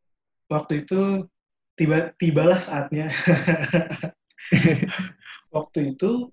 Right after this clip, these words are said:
Speaker 1: kita lagi bareng. <laughs>
Speaker 2: Masa sih?
Speaker 1: Iya. Jadi waktu itu
Speaker 2: Terus?
Speaker 1: kita lagi jalan-jalan bareng kan.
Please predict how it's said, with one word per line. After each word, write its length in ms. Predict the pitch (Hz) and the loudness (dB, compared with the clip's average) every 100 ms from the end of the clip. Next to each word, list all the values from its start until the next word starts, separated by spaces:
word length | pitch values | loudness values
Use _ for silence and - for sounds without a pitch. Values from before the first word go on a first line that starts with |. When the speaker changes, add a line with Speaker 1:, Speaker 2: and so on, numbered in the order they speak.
| - | -6
Speaker 1:
kita 240 | 190 269 | 0 4
lagi 240 | 269 190 | 6 6
bareng. 480 | 180 254 208 175 170 _ - - 170 - 202 233 180 226 - - | 4 2 2 2 2 _ -10 -6 -4 -2 0 2 2 -2 -2 -2
<laughs> 1600 | - - - - - - - - - _ _ _ _ _ _ _ | -2 -4 -20 -20 -18 -16 -16 -16 -20 _ _ _ _ _ _ _
Speaker 2:
Masa 320 | 143 190 185 160 | 6 6 6 4
sih? 400 | - 139 175 185 - - | 6 8 8 4 -8 -2
Speaker 1:
Iya. 400 | 247 311 208 - - 196 - 196 - - _ - - - - - - | 2 4 4 4 4 2 2 -4 -8 -20 _ -6 -2 -2 -4 -14 -4
Jadi 140 | 247 262 | 2 4
waktu 220 | 269 262 190 | 6 4 2
itu 120 | 190 254 269 | 0 -4 -2
Speaker 2:
Terus? 480 | - 110 104 131 139 - _ | 2 2 4 2 0 -6 _
Speaker 1:
kita 220 | 180 247 | -2 0
lagi 180 | 220 165 | 2 2
jalan-jalan 600 | 139 139 131 127 123 123 | 2 0 0 -2 -8 -8
bareng 300 | 123 175 143 | -6 -6 -6
kan. 220 | - - | -10 -18